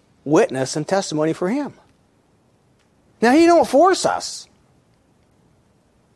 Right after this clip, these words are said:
but that's our purpose. To be a witness and testimony for him, who loved us and gave himself for us.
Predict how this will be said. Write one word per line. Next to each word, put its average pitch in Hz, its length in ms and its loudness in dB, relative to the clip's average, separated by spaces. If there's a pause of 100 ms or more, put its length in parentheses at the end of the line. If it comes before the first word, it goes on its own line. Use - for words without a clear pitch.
(720)
but - 60 -18
that's 143 220 -2
our 220 100 2
purpose. - 560 -8 (2250)
To 214 100 2
be 302 80 6
a 320 80 6
witness 302 320 2
and 285 100 0
testimony 277 480 2
for 226 140 0
him, 233 300 0 (1800)
who 220 120 2
loved 233 300 2
us 170 240 2
and 190 140 2
gave 214 220 2
himself 208 460 0
for 220 280 -2
us. - 320 -12